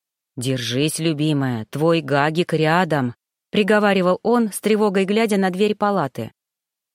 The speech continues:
Он до сих пор не знал, кто у него родится. Решили с Аней, пусть будет сюрприз. Сам себя боялся в этом признаться, но в глубине души ждал наследника. Дочь у него уже была.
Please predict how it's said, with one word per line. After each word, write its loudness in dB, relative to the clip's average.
Он 4
до 2
сих -2
пор 2
не 2
знал, 0
кто 2
у 2
него 2
родится. -4
Решили 2
с -6
Аней, -2
пусть 0
будет 0
сюрприз. -2
Сам 0
себя -2
боялся 2
в 0
этом 0
признаться, -4
но 0
в -2
глубине 0
души -2
ждал 0
наследника. -2
Дочь 0
у 2
него 2
уже 0
была. 0